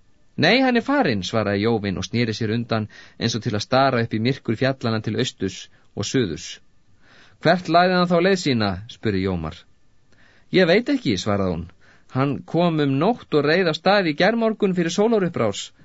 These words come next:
Hann er farinn.“ „Þú ert svo döpur, dóttir,“ mælti þjóðan. „Hvað hefur komið fyrir? Seg mér það, talaði hann um að fara þessa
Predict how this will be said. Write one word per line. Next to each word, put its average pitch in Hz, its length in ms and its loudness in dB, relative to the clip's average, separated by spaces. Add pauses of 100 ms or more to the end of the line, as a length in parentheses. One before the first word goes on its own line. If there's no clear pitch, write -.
(140)
Hann 139 120 0
er 156 120 -2
farinn.“ 160 360 2 (880)
„Þú - 180 2
ert 113 120 -2
svo 117 80 0
döpur, 240 600 0
dóttir,“ 110 360 -2
mælti 95 360 -6
þjóðan. 87 360 -4 (720)
„Hvað 214 240 4
hefur 233 200 2 (100)
komið 226 280 2
fyrir? 151 320 0 (680)
Seg 226 280 2
mér 226 220 2
það, 196 200 4
talaði 190 440 4
hann 190 200 4
um 190 140 2
að 180 120 -6
fara 202 200 4
þessa 180 240 0